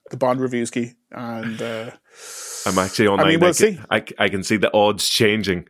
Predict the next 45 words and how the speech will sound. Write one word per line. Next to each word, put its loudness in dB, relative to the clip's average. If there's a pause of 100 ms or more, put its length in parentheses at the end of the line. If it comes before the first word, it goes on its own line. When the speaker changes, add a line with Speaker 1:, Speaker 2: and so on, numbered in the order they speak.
Speaker 2:
right 2
now. -2 (120)
Speaker 1:
Oh, 4
Speaker 2:
If 6
Speaker 1:
yeah? 4
Speaker 2:
I 2
knew 2
anything 0
about 2
betting 2
or 4
<laughs> 4
odds, 0
I 2
would -6
say 0
something -4
funny -2
here -2
about -2
that, -4
but -2
I -4
don't -8
know -6
what -4
way 0
those -6
numbers -8
work. -12 (360)
Um, 0
so 2
when 2
can -2
people 2
go 0
to 0
see 0
No 0
Time -4
to -12
Die -2
in -6
Irish -12
cinemas? -14